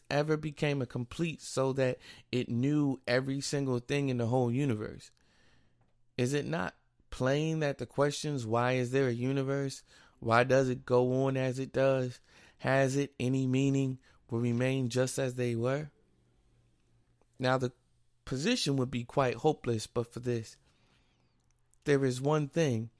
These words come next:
and only one, in the whole universe which we know more about than we could learn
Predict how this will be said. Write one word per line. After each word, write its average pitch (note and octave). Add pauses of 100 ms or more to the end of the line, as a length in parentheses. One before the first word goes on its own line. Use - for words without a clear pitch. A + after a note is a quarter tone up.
(180)
and C3+
only D#3+
one, A2+ (480)
in C3
the C3
whole F#3
universe C3 (400)
which D3
we D#3+
know D3+
more E3
about C3+
than C3+
we C#3+
could C#3
learn C#3+